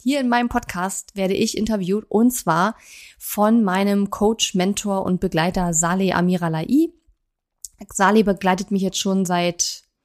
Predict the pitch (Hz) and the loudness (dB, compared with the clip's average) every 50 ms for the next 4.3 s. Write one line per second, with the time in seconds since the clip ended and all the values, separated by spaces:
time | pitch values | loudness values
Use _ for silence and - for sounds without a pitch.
0 | - - - - - _ _ _ _ _ - 165 170 - - 196 - - 190 - | -14 -14 -14 -14 -16 _ _ _ _ _ -6 -4 -2 0 0 0 0 -2 -4 0
1 | - 208 196 233 240 226 220 - - 214 202 185 190 175 170 - - - 160 165 | 2 4 4 4 4 4 2 2 2 2 2 2 0 0 -2 -4 -8 -8 -6 -4
2 | 190 214 220 226 214 220 226 214 - 175 165 180 170 165 165 170 185 202 190 196 | -4 -2 0 0 0 0 0 0 -2 -2 -4 -4 -2 -2 0 0 -2 -2 -2 -4
3 | 180 - 180 - - - 196 190 185 175 170 165 - - - - 160 160 185 196 | -4 -4 -6 -6 -4 -2 -2 -2 -2 -2 -2 -2 -2 -4 -2 -2 -2 -2 -2 -2
4 | 214 214 208 214 214 220 | -4 -4 -6 -6 -6 -8